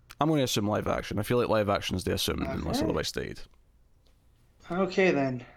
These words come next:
Speaker 2: this changes.
Speaker 1: <sighs> Issue eight of Wonder Woman, Barbara Ann, the Indiana Jones
Speaker 2: Well,
Speaker 1: adventures.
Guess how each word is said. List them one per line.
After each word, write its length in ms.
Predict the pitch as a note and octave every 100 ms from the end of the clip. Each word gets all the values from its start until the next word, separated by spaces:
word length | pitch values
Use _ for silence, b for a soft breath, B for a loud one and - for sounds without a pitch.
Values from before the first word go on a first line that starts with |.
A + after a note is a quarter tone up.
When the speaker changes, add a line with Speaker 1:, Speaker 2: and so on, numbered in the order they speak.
| -
Speaker 2:
this 140 | D3+ C3+
changes. 600 | D3 C#3+ C3+ C3 - - - B B B B B B B B B B B
Speaker 1:
<sighs> 40 | B B B B B B -
Issue 400 | G#2 - C#3+ D3
eight 80 | D#3+
of 160 | D3+
Wonder 320 | B2+ C#3 D3
Woman, 420 | A#2 A2+ G#2 F#2+ G2 G#2
Barbara 380 | G#2+ A#2+ B2+ C3 A2 B2+
Ann, 240 | G#2+ G2
the 140 | G2+ G#2+
Indiana 420 | B2 B2+ A2+ G#2+
Jones 300 | G#2+ B2 C3+
Speaker 2:
Well, 280 | G#2 G#2 C4+
Speaker 1:
adventures. 320 | A#3 G2 G2